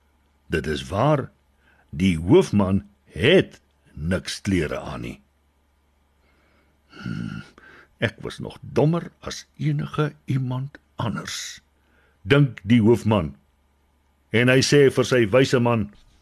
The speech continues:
"Net die skurke was slim. Hulle het absoluut niks aan my verkoop nie vir twee sakke goud.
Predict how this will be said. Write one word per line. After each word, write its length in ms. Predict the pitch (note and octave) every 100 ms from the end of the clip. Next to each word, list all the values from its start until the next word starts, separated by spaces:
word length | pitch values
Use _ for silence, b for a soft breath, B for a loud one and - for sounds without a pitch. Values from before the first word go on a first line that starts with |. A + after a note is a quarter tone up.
| _ _ _ _
"Net 240 | - G3+ G3
die 100 | G3+
skurke 460 | - - F#3 D3+ A2+
was 260 | G2 -
slim. 280 | - G2+ G2+ - _ B B
Hulle 140 | F3
het 120 | F#3+
absoluut 480 | - F3+ - F#3 F#3
niks 420 | G3+ F#3+ G#3 - -
aan 120 | F#3
my 120 | F#3
verkoop 500 | E3+ D3+ - F3 -
nie 140 | D#3 - B B
vir 200 | - D3 -
twee 280 | G3 F#3 F#3
sakke 440 | - G3 F#3+ F#3+
goud. 380 | - G3+ D#3+